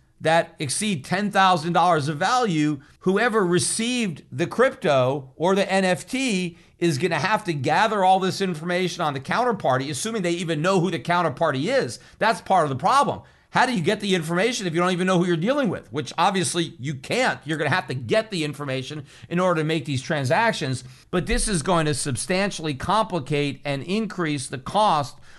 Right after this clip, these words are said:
of transacting in crypto, which is only gonna make the use case even worse than it already is.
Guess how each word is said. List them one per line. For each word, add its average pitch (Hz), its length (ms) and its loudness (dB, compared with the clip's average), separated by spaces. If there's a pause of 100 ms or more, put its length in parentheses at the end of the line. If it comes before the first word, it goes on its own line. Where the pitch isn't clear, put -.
(220)
of 135 140 0
transacting 151 960 0
in 131 220 -2
crypto, 127 600 -2 (180)
which 165 200 0
is 143 160 0
only 202 320 2
gonna 160 220 2
make 165 240 0
the 135 80 -2
use 196 280 0
case 147 380 0
even 139 320 -2
worse 180 480 4 (180)
than 165 140 -2
it 151 80 0
already 147 480 2
is. - 380 -8